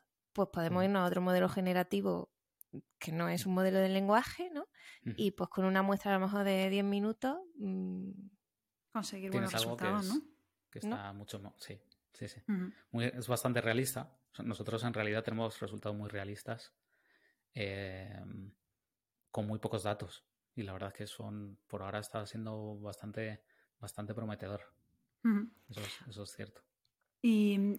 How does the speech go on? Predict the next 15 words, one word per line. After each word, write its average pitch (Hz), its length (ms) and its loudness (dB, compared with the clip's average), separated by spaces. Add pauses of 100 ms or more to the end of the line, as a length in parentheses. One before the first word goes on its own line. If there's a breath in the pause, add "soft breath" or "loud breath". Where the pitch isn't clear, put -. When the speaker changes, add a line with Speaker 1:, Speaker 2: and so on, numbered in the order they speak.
(120)
Speaker 3:
y 220 120 4
todo 220 200 6
esto, 254 340 8
vale, 196 300 6
todo 220 220 6
esto 233 160 2
es 262 80 6
el 277 180 8
proceso 226 360 4
de 247 120 8
clonación. 180 600 0 (140)
Ahora, 247 600 8
imagínate 226 720 4
que 214 500 4
queremos 202 640 2